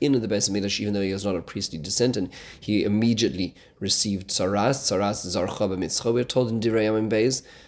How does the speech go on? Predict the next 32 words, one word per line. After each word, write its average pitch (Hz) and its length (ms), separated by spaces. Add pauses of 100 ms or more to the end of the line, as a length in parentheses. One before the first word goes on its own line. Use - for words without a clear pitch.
(140)
um, 98 140
Perek 101 260
Chavav. 110 640 (320)
Um, 107 520 (140)
and 110 320
then 113 460
the 107 240
sixth - 440
one 110 180
is 101 240
gezel, 104 520
theft. - 640 (420)
Um, 104 280
and 101 200
this 113 220
refers 107 420
to 101 240 (260)
the 101 380
way, 107 520
uh, 92 260
this 113 440
refers 113 300
to, 104 160
as 101 200
we'll 98 140
see - 220
in 98 100
Parshas 110 500
Metzora, 127 400
in 104 80
the 98 60
next 101 400